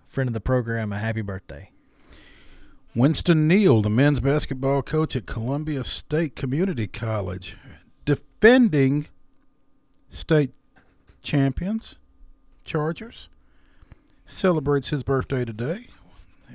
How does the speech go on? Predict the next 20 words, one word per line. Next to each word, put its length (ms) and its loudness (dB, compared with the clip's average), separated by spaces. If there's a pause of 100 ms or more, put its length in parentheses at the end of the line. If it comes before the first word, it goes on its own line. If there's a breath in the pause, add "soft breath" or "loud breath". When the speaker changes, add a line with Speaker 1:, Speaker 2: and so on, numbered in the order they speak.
(240)
Speaker 2:
We 160 -8
won't 300 -4
get 140 -2
into 240 2
how 120 0
many 300 2
this 260 -4
is, 340 -6 (240)
but, 200 -6 (1800 soft breath)
you 100 0
know, 180 0 (560)
as, 340 4
as 300 4
is 140 4
going 300 4
around 320 4
on 160 0
Twitter, 420 0
I, 60 2
b-, 180 -4